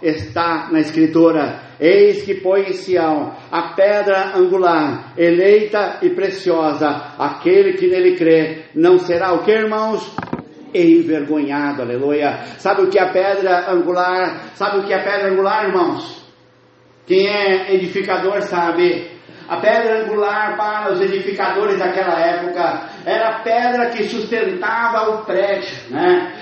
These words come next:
A pedra angular é aquela que dá sustentação, ó, para um edifício não cair. Ele fala, "Olha, nós que temos recebido o poder e a glória,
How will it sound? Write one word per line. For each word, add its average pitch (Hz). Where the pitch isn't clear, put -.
A 233
pedra 277
angular 247
é 240
aquela 240
que 254
dá 262
sustentação, 233
ó, -
para 247
um 226
edifício 233
não 220
cair. 208
Ele 247
fala, 254
"Olha, 208
nós 294
que 247
temos 277
recebido 233
o 277
poder 269
e 247
a 190
glória, 185